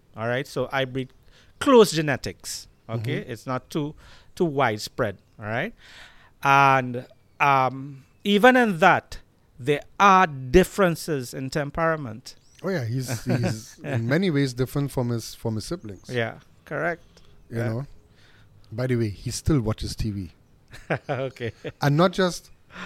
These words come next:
Speaker 2: what I like about him is, it's not just watching at the screen. He gets involved in the story.
Speaker 1: Yeah.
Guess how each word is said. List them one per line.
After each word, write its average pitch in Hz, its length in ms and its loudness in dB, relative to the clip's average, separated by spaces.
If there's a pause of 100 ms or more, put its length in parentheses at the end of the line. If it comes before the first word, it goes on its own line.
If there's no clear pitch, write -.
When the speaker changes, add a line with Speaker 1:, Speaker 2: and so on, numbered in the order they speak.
(760)
Speaker 2:
what 190 120 0
I 202 100 4
like 151 260 0
about 151 260 2
him 131 140 -2
is, 120 180 -10 (100)
it's 143 160 -8
not 202 200 -2
just 202 280 -6 (640)
watching 143 500 -4 (140)
at 123 140 -8
the 113 80 -10
screen. 107 400 -8 (1160)
He - 160 -8
gets 147 280 0
involved 127 400 0
in 123 80 0
the 110 80 -2
story. 123 500 -4
Speaker 1:
Yeah. 117 240 -6